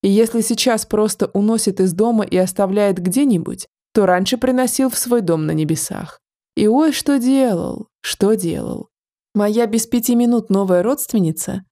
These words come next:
совершенно развратно подмигнула, а фрейлины за её спиной захихикали. Но как-то раз он украл не у кого-нибудь, а невесту неблагого короля.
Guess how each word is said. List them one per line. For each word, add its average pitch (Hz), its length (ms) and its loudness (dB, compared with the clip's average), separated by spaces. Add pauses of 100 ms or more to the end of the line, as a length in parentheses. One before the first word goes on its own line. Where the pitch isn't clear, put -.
(120)
совершенно 202 760 2
развратно 175 520 0
подмигнула, 170 680 -2 (360)
а 208 100 2
фрейлины 302 500 0
за 262 120 0
её 262 220 2
спиной 247 360 0
захихикали. 190 800 -4 (540)
Но 247 160 4
как-то 302 380 0
раз 302 240 0
он 254 120 2
украл 254 360 0
не 226 120 2
у 220 60 0
кого-нибудь, 220 720 -2 (300)
а 185 100 2
невесту 202 520 2
неблагого 180 560 0
короля. 180 520 -8